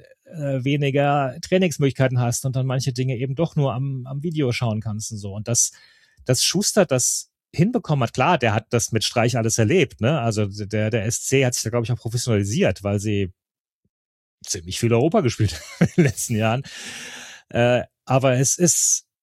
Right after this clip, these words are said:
also allein, dass sie da nicht gestrauchelt sind, ist keine Selbstverständlichkeit und dass es dann tatsächlich gefühlt zu einem, zu einem Stimmungsaufschwung kam.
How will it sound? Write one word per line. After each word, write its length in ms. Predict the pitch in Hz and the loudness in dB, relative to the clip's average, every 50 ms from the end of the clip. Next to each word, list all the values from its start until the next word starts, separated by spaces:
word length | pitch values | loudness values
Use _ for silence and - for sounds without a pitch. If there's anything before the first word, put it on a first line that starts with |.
| _ _ _ _ _ _ _ _ _ | _ _ _ _ _ _ _ _ _
also 180 | - 147 131 143 | 0 0 2 2
allein, 460 | 120 127 135 135 123 139 143 131 117 | 2 4 4 4 4 2 0 0 2
dass 320 | 143 170 202 - - - | 2 2 2 2 0 0
sie 160 | - 156 143 | 0 0 0
da 220 | - 143 135 143 143 | 2 2 2 2 2
nicht 300 | 143 139 131 - - - | 0 0 -2 -4 -4 -4
gestrauchelt 680 | 110 - - - - 120 131 226 254 - 240 214 170 | -4 -4 -4 -2 0 0 0 2 0 2 2 2 2
sind, 160 | - 147 139 135 | 2 0 0 0
ist 120 | 127 - | -2 0
keine 180 | - 139 135 123 | 0 0 2 2
Selbstverständlichkeit 680 | 131 120 117 135 131 131 123 - - 131 147 - - | 0 0 2 0 0 0 -2 0 0 0 0 0 -4
und 300 | - - 123 - - - _ _ - | -10 -12 -12 -12 -16 -20 _ _ -2
dass 280 | 123 123 127 - - | 0 2 2 0 0
es 160 | 110 - - | 0 -2 -2
dann 240 | - 120 127 143 135 | 0 0 0 0 -2
tatsächlich 640 | - - 107 - - 135 151 147 151 - - - _ _ _ _ _ _ _ _ _ | -2 -4 -4 -2 0 0 0 0 -2 -4 -8 -14 _ _ _ _ _ _ _ _ _
gefühlt 720 | - - 98 - - - - - - _ _ - 262 - | -8 -6 -6 -6 -8 -12 -16 -18 -20 _ _ -6 -6 -6
zu 280 | - - - - - 127 | -4 -4 -2 0 0 0
einem, 360 | 110 104 98 90 85 85 85 - _ _ _ _ _ _ _ _ _ _ _ _ _ _ _ _ | 0 0 -2 -2 -6 -8 -12 -16 _ _ _ _ _ _ _ _ _ _ _ _ _ _ _ _
zu 180 | - - - - | -12 -10 -6 -4
einem 100 | 107 107 | -2 -2
Stimmungsaufschwung 920 | 101 - - 233 359 392 370 - - - 107 107 - - - - 104 101 | 0 2 2 0 0 0 -2 -4 -2 0 -2 -2 -2 -2 -2 -2 -4 -4
kam. 480 | 98 - 110 104 95 98 101 104 117 | -2 -2 -4 -2 -2 -4 -4 -6 -8